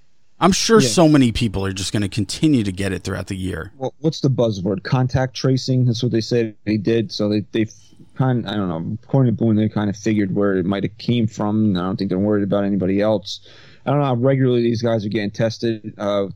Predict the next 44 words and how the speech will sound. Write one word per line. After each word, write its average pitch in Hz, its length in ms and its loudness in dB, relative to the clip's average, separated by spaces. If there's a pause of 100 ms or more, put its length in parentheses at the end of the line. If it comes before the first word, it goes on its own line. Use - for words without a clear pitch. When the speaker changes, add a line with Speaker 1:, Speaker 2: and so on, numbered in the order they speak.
Speaker 2:
Tuesday 127 360 2
night, 104 260 -2
Gary 107 320 -2
hit 113 160 0
a 104 220 0 (320)
home 123 200 0
run 120 160 2
in, 113 280 -2
in 110 200 -2
an 104 140 2
inter-squad 98 560 -2
game, 104 240 -2
and 101 160 0
then 104 340 -2
later 110 380 0
on 117 480 -2
in 101 160 -2
the 101 80 0
game, 101 400 -2
I 98 60 -2
was 98 160 -6
watching 107 340 -2
hit 104 240 0
a - 100 -6
bat 113 300 -4
with 110 140 -4
Tommy 120 280 -2
Kahnle, 113 560 0 (360)
where 120 120 0
Tommy 131 440 0
just 110 280 -4
challenged 127 520 -2
him 110 80 0
with 107 100 -2
three 120 180 -2
fastballs, 110 720 -6
and 90 140 -4
he 98 80 -2
just 95 240 -4
blew, 117 520 0 (320)
uh, 101 160 0
Sanchez 104 520 -2
away, 104 320 0
which 98 340 -2